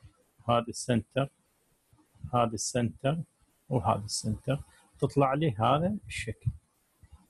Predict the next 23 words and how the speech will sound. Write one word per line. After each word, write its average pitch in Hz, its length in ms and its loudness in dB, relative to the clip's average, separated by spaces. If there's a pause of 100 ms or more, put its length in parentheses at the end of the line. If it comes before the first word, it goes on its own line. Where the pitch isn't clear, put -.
(420)
هسه 147 220 4
هذا 196 280 4
ال-، 156 320 -2
الطول 147 480 2
ايش 120 200 2
قد؟ 160 140 6
سبعة 131 420 2
مبين، 131 360 4
لان 135 200 4
منا 156 280 6
اللي 143 160 4
جاي 127 240 4 (100)
ثلاثة 139 240 2
ونص، 147 300 0
منا 143 200 6
اللي 123 140 4
جاي 117 200 4
ثلاثة 127 280 2
ونص، 151 180 0
فهذا 120 280 2
سبعة، 127 460 2 (280)
ومنا 151 300 6 (120)
كذلك 117 380 2